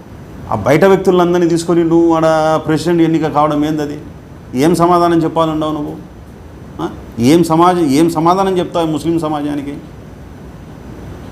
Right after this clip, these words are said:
ఎన్నిక అయిపోయిన తర్వాత నువ్వు జల్సాగా గ్రాండ్గా ఒక ఐదు వేల మందితో చేయి నువ్వు. ఎవరు వద్దంటున్నావా మీకు?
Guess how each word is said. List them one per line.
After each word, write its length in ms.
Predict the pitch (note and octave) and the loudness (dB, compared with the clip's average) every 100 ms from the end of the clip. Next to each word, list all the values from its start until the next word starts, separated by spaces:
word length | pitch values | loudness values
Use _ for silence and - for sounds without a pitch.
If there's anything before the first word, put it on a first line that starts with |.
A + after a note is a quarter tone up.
| - - - | -16 -14 -2
ఎన్నిక 280 | A2+ D#3 G#3+ | 4 6 6
అయిపోయిన 260 | G3 G#3 | 4 2
తర్వాత 340 | F#3+ G3 G3 F#3+ | 2 4 4 2
నువ్వు 180 | G#3 D#3 | 0 0
జల్సాగా 420 | D#3 E3 G3+ G3+ | 0 4 4 4
గ్రాండ్గా 480 | D3+ D3 G3 G#3+ G#3 | 4 2 2 2 2
ఒక 280 | F3+ E3+ C#3+ - - | 4 2 0 -8 2
ఐదు 180 | C3+ E3+ | 4 6
వేల 140 | F#3+ | 4
మందితో 340 | F#3+ G3 A3 A3+ | 2 0 0 -2
చేయి 320 | F#3 A3+ A3 | 0 0 0
నువ్వు. 420 | F#3+ E3 E3 D#3+ | -4 -4 -4 0
ఎవరు 140 | F#3 | 2
వద్దంటున్నావా 560 | G3 D#3 F#3+ E3+ D#3+ D3+ | 2 2 4 4 4 0
మీకు? 240 | D3 C#3+ | -2 -6